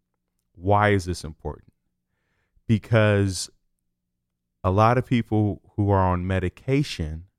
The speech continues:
as your brain is changing, your physiology is changing, the chemicals are changing, your hormones are changing,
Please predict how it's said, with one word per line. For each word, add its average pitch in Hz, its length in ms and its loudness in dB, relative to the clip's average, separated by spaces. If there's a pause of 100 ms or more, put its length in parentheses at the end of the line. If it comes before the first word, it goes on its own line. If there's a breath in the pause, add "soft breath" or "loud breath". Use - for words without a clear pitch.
(800)
as 117 380 2
your 117 120 4
brain 110 560 0
is 95 200 -4
changing, 95 800 -4 (260)
your 92 100 -2
physiology 98 840 0
is 92 100 -8
changing, 92 540 -8
the 80 80 -8
chemicals 98 640 -4
are 87 80 -6
changing, 90 420 -6
your 73 120 -12
hormones 90 500 -6
are 87 60 -12
changing, 85 440 -8